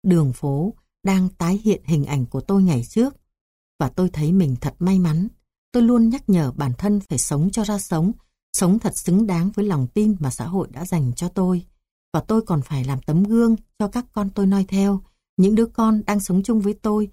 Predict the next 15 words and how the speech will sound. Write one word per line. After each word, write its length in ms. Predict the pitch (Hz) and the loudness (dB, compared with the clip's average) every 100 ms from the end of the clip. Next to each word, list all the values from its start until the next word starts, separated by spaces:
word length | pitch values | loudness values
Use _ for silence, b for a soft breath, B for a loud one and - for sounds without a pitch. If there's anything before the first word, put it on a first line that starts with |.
| _ _ | _ _
trong 160 | - 220 | 0 2
một 160 | 143 - | 0 -2
mái 200 | 147 190 | -2 0
nhà, 420 | 180 143 127 123 _ _ _ - | 0 0 -4 -6 _ _ _ 0
và 80 | 170 | 2
những 220 | 185 214 | 4 2
đứa 120 | 214 | 2
con 360 | - 220 220 208 - | 0 0 0 -2 -4
đang 200 | 202 180 | -4 -2
sống 340 | - 165 190 226 | 0 2 0 0
trên 180 | 220 196 | 0 0
hè 260 | 151 143 | 0 0
đường. 320 | 131 147 127 120 _ _ _ _ _ _ _ - | 0 0 0 -2 _ _ _ _ _ _ _ -2
Mỗi 160 | 156 180 | -2 0
khi 400 | - 190 175 | 0 2 2